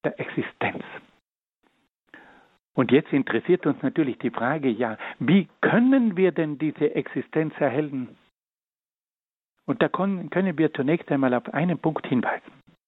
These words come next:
Die erste Möglichkeit, die Existenz zu erfahren und zu erleben, ist die Freiheit.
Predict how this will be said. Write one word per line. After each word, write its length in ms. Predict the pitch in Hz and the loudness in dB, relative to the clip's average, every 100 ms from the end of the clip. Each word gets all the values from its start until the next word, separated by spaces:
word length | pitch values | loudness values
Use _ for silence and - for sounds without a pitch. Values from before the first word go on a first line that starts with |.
| _ _ _ _ _ _ _ _ _ _ _ | _ _ _ _ _ _ _ _ _ _ _
Die 160 | 135 - _ _ _ _ _ - | -2 -2 _ _ _ _ _ 0
erste 440 | 202 - - 135 | 2 0 -6 -6
Möglichkeit, 800 | 113 117 120 113 - 139 175 - _ _ _ _ _ _ - _ _ _ _ _ - | -4 -8 -4 -6 -4 -2 -2 -4 _ _ _ _ _ _ -20 _ _ _ _ _ -8
die 120 | - | -2
Existenz 720 | 143 - 120 - - 185 190 - - - _ _ _ _ _ _ - | -2 0 -4 -4 0 0 0 -10 -20 -20 _ _ _ _ _ _ -4
zu 100 | 147 | -4
erfahren 840 | - - - 151 185 180 196 220 - _ _ _ _ _ - | -4 -8 -4 0 0 -2 -4 -4 -8 _ _ _ _ _ -2
und 200 | 139 - | -2 0
zu 100 | 131 | -2
erleben, 680 | 135 123 151 185 165 160 - _ _ _ _ _ _ _ _ - | -2 0 2 0 -2 -10 -14 _ _ _ _ _ _ _ _ -4
ist 220 | - - | -4 0
die 100 | 120 | -4
Freiheit. 640 | - 131 117 107 - 160 | 0 -2 -2 -4 -10 -14